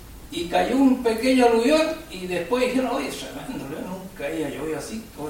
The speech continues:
dos o tres veces había llovido igual", y se vino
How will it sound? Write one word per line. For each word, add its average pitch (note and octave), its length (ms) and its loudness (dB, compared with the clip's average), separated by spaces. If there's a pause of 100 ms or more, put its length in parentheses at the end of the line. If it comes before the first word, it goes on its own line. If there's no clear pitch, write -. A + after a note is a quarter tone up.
(120)
dos D#3+ 120 -2
o - 20 -10
tres D#3 180 -8
veces D#3+ 280 -6
había D3+ 160 -8
llovido C#3+ 180 -2
igual", E3 400 4 (520)
y - 80 -2
se - 240 -2
vino A3+ 240 2